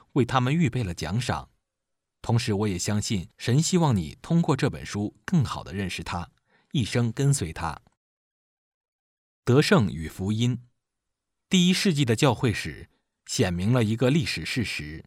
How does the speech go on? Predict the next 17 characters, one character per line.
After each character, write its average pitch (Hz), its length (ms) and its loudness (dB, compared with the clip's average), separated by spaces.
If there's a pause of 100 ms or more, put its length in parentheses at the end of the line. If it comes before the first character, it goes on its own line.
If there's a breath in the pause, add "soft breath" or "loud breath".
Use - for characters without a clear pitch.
(500)
每 117 220 0
一 127 120 4
个 160 140 6
殉 151 240 4
道 110 160 2
士 - 380 -4 (160 soft breath)
能 120 160 2
为 135 120 4
耶 151 240 4
稣 151 240 2
赢 110 200 0
得 123 100 2
大 127 220 0
约 117 180 0
三 156 260 0
百 76 180 -4
人， 73 340 -12